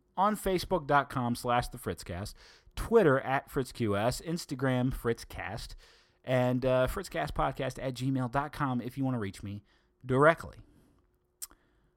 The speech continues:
Until then, remember, I love you guys. I hope we can do better. I apologize that I couldn't get Bernie Sanders on the show today, but, you know, he's a busy guy.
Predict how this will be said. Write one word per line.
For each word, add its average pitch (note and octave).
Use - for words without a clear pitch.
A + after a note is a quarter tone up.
Until E3
then, D#3+
remember, C3
I -
love D3+
you G#2+
guys. D#2+
I -
hope F#3
we C3+
can F#2+
do E2+
better. F#2+
I A2
apologize C#3+
that A#2+
I A2+
couldn't D3
get A#2+
Bernie A#2
Sanders G2+
on G2
the F#2
show G2+
today, F2
but, G#2+
you G2
know, G2
he's G2+
a G2+
busy G#2+
guy. F2+